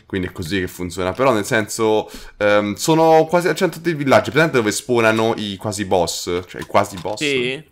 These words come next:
Speaker 2: ok.
Speaker 1: Ok, sono, sono tipo lì più o meno. Io ti ho visto sulla mia destra.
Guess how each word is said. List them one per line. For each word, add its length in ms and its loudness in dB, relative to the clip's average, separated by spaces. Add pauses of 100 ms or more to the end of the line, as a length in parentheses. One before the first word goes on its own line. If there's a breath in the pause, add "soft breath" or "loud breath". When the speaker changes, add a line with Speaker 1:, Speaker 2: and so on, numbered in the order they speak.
(280)
Speaker 2:
ok. 180 -8
Speaker 1:
Ok, 420 2
sono, 360 4
sono 200 2
tipo 260 -2
lì 160 -4
più 120 -6
o 40 -4
meno. 560 -6 (100)
Io 100 -6
ti 80 -4
ho 60 -2
visto 280 -6
sulla 300 -10
mia 120 -2
destra. 460 -4